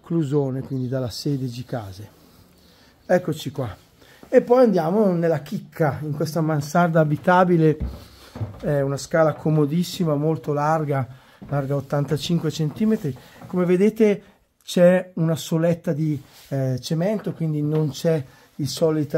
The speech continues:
assito di legno, proprio perché è una mansarda completamente abitabile. Eccola qua con il pavimento e guardate che cosa ci accoglie. Che meraviglia!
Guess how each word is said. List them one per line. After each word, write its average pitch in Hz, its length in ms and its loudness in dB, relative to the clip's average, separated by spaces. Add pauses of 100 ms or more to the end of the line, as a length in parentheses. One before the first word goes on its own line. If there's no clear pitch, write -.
(320)
assito - 480 -6
di 160 140 -2
legno, 185 580 2
proprio 135 220 -2
perché 127 240 -2
è 139 40 -2
una 139 100 -2
mansarda 139 640 -4 (440)
completamente 156 580 0
abitabile. 175 640 2
Eccola 156 300 0
qua 123 260 -6 (400)
con 143 220 -2
il 139 80 0
pavimento 135 680 -4
e 123 100 -6
guardate 131 760 -8
che 143 180 -14
cosa 131 340 -8
ci 127 120 -12
accoglie. 117 640 -14 (3000)
Che 175 180 -6
meraviglia! 143 800 -2